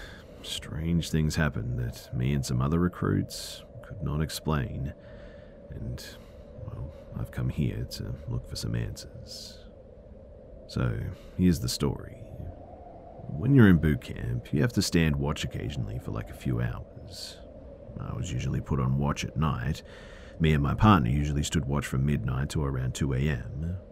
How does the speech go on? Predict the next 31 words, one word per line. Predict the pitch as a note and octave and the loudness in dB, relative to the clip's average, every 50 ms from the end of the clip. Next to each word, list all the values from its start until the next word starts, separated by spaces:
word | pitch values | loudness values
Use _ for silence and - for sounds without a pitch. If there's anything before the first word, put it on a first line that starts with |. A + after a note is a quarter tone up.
| - - - - - | -16 -18 -16 -12 -8
My | G1+ G1+ G1+ A#1 C2 D2 | -6 -4 -2 0 0 0
job | C#2 - - - - - - | 0 -2 -4 -6 -6 -6 -4
was | A#1 - - | -4 -4 -4
usually | B1 B1 B1+ C2+ B1+ B1+ B1+ | -4 -4 -4 -2 -2 -2 0
roving | - B1+ C2 B1+ B1+ - B1+ C2 | 0 0 0 0 0 0 0 -2
security, | C#2+ - - - - A#2+ A2 E2+ C#2+ C2+ - D2+ F#2+ | -2 -2 -4 4 6 8 8 8 8 4 4 4 4
which | F2 D#2+ - - - - - - - - - - - - | 4 4 2 0 -4 -8 -10 -16 -16 -16 -18 -16 -6 0
is | - A2 | 0 2
basically | - A#2 B2+ C3+ - A2 - F#2+ F#2 F2 | 4 6 6 6 6 6 8 10 10 10
the | D#2+ | 10
person | D2+ - E2+ D#2+ D#2 - D#2 | 6 4 4 4 4 4 2
who | C#2+ B1+ | 2 2
patrols | - C2+ - D#2 C#2+ C#2+ C#2 | 0 0 2 2 2 2 2
a | C2+ | 0
set | - - - C2+ C2+ | -2 0 0 2 2
area | C#2 C#2 C2 B1 B1 G#1+ A1 | 2 0 -2 -2 -4 -4 -2
and | C2 C#2 C2 | -2 -2 0
takes | B1+ C2 A#1 - - | 0 -2 -2 -2 2
temperatures, | - F#2+ F2+ - C#2 C2 - - - G#1+ A#1 C2 D2+ - - - - - - - - - - | 4 4 4 4 2 -2 -2 -4 -4 -4 -4 -4 -4 -6 -8 -10 -12 -12 -12 -12 -12 -12 -12
readings | - C#2+ C#2+ C#2+ C2+ - - C#2 - D2+ | -6 -2 0 0 0 0 -2 -4 -4 -4
and | - - | -4 -6
whatnot, | - G1+ - - G1+ G1+ G1+ G#1 - - - - - - - - | -6 -8 -10 -10 -8 -8 -6 -8 -8 -8 -10 -14 -14 -14 -6 2
and | A#2+ C3 C3 | 6 10 12
looks | A#2+ G#2+ - - | 10 10 10 6
for | F#2 F2 | 4 4
suspicious | - - D2 - - D2 C#2 - C#2+ B1+ - | 4 4 -2 -2 0 0 2 2 2 0 0
activity | B1+ B1+ - - - C2 C2+ - - - - - | 0 -2 2 2 2 2 2 -4 -6 -8 -6 -6
and | - - | -6 -6
stuff | - - - - - - | -6 -6 -6 -6 -6 -6
like | - - - | -10 -6 -4
that. | - A#1 - - - - - - - | -4 -4 -6 -8 -18 -16 -16 -16 -16